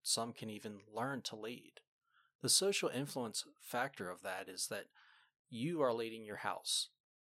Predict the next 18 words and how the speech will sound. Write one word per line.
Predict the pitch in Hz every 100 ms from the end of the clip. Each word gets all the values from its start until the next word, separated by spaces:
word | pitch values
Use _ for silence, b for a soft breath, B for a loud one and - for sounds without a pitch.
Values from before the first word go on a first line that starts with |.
| _ _
You | - 123 139 127 131 143
influence | 123 120 135 139 127 -
them, | 101 101 120 - - -
uh, | - - - -
personally, | - 117 - 135 139 190 - _ _ -
publicly, | 123 - - 127 139 165 _ _ _ _ -
and | 110
how | 123
they | 120 110
interact | 113 113 110
with | 104
people | - 123 151 113 - b b
socially. | - - - - 131 147 175 _ _ _ _ b b 113
If | 117 -
all | 135 175
of | 170
those | 147 139 -
efforts | 143 - 151 156 -